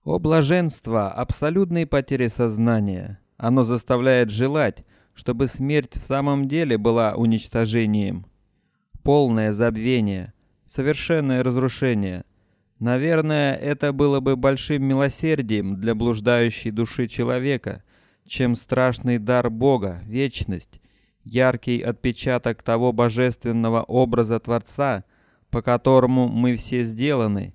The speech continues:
и которого мы никогда не можем стереть с наших существ. Я смотрю на бесконечное будущее, в котором я вынужден принять участие скорее с ужасом,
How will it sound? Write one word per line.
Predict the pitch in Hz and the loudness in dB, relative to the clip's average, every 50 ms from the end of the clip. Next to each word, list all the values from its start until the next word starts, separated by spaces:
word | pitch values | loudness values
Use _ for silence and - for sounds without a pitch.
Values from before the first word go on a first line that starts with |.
| _ - | _ -8
и | - 120 | -6 -4
которого | 117 - 123 120 117 - 131 131 135 131 131 123 123 120 | -2 -2 -2 -2 0 0 2 2 4 4 4 2 2 2
мы | 117 123 127 127 | 2 2 2 2
никогда | 127 123 117 - 127 123 120 120 123 135 135 | 2 2 0 0 0 -2 0 0 0 0 0
не | 131 127 123 | 2 0 2
можем | 123 123 123 120 110 120 117 | 2 4 4 2 2 0 -2
стереть | 107 - - - 120 110 123 131 127 - | -4 -6 -4 -2 0 2 2 0 0 -2
с | - - | -6 -6
наших | 120 117 120 117 113 - 120 110 - | -2 -2 -2 -2 -2 -6 -8 -10 -6
существ. | - - 123 - - - 151 139 113 - - - - _ _ _ _ _ _ _ _ _ _ _ _ _ _ _ _ _ _ _ _ _ _ _ | -4 -4 -4 -4 -2 0 0 0 0 -2 -6 -16 -20 _ _ _ _ _ _ _ _ _ _ _ _ _ _ _ _ _ _ _ _ _ _ _
Я | 127 151 175 | 0 2 2
смотрю | 160 - 160 160 151 - 147 147 156 151 143 | 2 2 2 0 2 2 2 2 4 4 4
на | 120 123 131 127 | 4 2 2 2
бесконечное | 123 123 - - 135 131 135 135 127 120 - 135 131 127 | 0 -4 -4 -2 -2 0 2 2 0 0 -2 -2 -2 -2
будущее, | 123 117 127 147 135 123 107 101 - - 101 95 95 92 - _ _ _ _ _ _ _ | -2 -2 -2 0 0 0 -2 -2 -4 -6 -6 -6 -6 -8 -10 _ _ _ _ _ _ _
в | - - | -20 -6
котором | - 139 139 139 - 156 147 143 135 | -2 -2 0 2 4 4 4 4 4
я | 131 127 131 127 | 2 4 2 2
вынужден | 123 139 143 139 139 131 120 113 123 127 120 110 | 2 2 2 4 4 2 2 2 2 0 0 0
принять | - 123 123 123 123 131 127 117 - | 0 -2 0 0 2 2 0 0 -2
участие | 117 113 - - 143 135 131 120 - - 120 117 110 107 | -4 -4 -2 0 0 0 0 -2 -4 -4 -2 -2 -2 -2
скорее | - - 131 131 135 135 131 131 123 117 | -4 -4 -2 -2 0 0 0 0 0 -2
с | - - - | -4 -8 -8
ужасом, | - 147 143 120 101 104 95 - - 98 95 92 | -4 -4 -2 0 0 -2 -2 -2 -6 -8 -8 -8